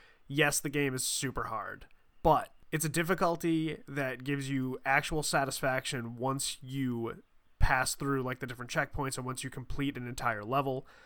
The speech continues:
There were times where, you know, I would die at one particular p-, part, like, a hundred times. No lie. Like, just that one little, one little jump from one ledge to another, die a hundred times in that one spot.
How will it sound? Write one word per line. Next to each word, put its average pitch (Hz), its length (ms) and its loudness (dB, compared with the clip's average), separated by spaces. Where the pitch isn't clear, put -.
There 156 140 6
were 175 80 8
times 151 440 4
where, 135 280 2
you 131 80 -2
know, 131 100 -2
I 123 140 2
would 131 160 0
die 131 220 6
at 117 100 -4
one 135 260 0
particular 139 460 -2
p-, - 160 0
part, 135 360 6
like, 123 260 -6
a 127 160 -2
hundred 139 540 2
times. 113 480 -4
No 151 160 8
lie. 113 300 4
Like, 107 280 -14
just 139 280 -6
that 143 260 4
one 151 360 2
little, 165 200 4
one 156 460 2
little 202 200 4
jump 156 380 4
from 120 240 -8
one 147 180 2
ledge 156 300 2
to 156 120 0
another, 131 400 0
die 139 200 6
a 127 60 -2
hundred 151 440 2
times 143 300 2
in 123 80 -8
that 117 180 -6
one 120 240 -6
spot. 101 440 -6